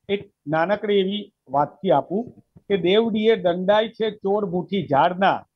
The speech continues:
અને લાખો ખાઈ ખાંડનારા એ જે છે એ મહેફિલો માણે છે. કામધેનુને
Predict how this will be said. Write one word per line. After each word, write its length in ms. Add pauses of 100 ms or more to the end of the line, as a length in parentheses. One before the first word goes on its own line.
(280)
અને 180
લાખો 720 (400)
ખાઈ 240
ખાંડનારા 840 (240)
એ 140
જે 320
છે 300 (140)
એ 120
મહેફિલો 640
માણે 380
છે. 240 (400)
કામધેનુને 1040